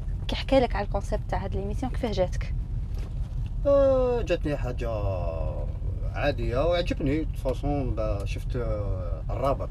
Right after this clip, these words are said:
Speaker 2: كما يقولوا، لو ليان.
Speaker 1: إيه.
Speaker 2: شفت ليميسيون، حاجة أوريجينال. راني جاي، بتيت سان، آه، عجبتني beaucoup Plus نايت لا سان، هاد القعدة، يعني، قعدة في آي بي هكذا، عارفين.
Speaker 1: راك عرفت كيفاش.
Speaker 2: فوالا.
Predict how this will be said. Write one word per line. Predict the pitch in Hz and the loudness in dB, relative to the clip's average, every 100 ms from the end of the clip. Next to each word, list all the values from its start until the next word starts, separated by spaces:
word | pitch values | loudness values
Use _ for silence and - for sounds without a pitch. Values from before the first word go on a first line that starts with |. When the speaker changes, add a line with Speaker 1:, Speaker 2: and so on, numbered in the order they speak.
| - | -4
Speaker 2:
كما | - 117 | -4 -4
يقولوا، | 90 90 82 | -2 -4 -2
لو | 95 | -2
ليان. | - 127 226 | -2 0 0
Speaker 1:
إيه. | 180 - - - - - | 0 -2 -4 -4 -4 -2
Speaker 2:
شفت | - - | -4 0
ليميسيون، | 156 139 120 120 135 | 0 0 -2 -2 -2
حاجة | - 147 147 | 0 -2 0
أوريجينال. | 175 151 107 95 - - - - - - - - | 2 2 0 0 -2 -2 -4 -4 -6 -4 -4 -2
راني | 101 98 - | -2 -2 -2
جاي، | 90 98 98 | -2 -2 -2
بتيت | - - | -4 -4
سان، | - 98 101 101 | -2 -2 -2 -2
آه، | 95 - | -2 -2
عجبتني | - - - - | -2 -2 -2 -2
beaucoup | - - | -2 -2
Plus | - - - | -2 -2 -2
نايت | - - | -2 -2
لا | 98 | -2
سان، | 98 107 98 | -2 -4 -2
هاد | - | -2
القعدة، | - - - - - | -2 -4 -2 -2 -2
يعني، | - - - - - - - - | -4 -4 -4 -4 -4 -2 -4 -4
قعدة | - 104 | -4 -2
في | 101 104 | -2 0
آي | 101 | -2
بي | - | -2
هكذا، | - - - - | -2 -2 -4 -4
عارفين. | - - - - | -4 -4 0 0
Speaker 1:
راك | - | 2
عرفت | 202 220 - | 2 2 0
كيفاش. | - 240 240 233 208 - 294 269 262 | -2 2 6 6 6 6 8 6 4
Speaker 2:
فوالا. | - 113 - | 2 2 0